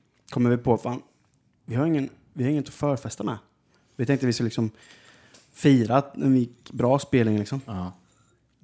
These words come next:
Speaker 1: Eh, en av grabbarna, vi skulle sova hemma hos, eh, en av bandmedlemmarna.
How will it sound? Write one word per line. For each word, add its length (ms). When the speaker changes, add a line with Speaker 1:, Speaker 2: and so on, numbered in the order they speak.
Speaker 1:
Eh, 300
en 100
av 60
grabbarna, 600
vi 100
skulle 220
sova 240
hemma 100
hos, 220
eh, 500
en 100
av 80
bandmedlemmarna. 600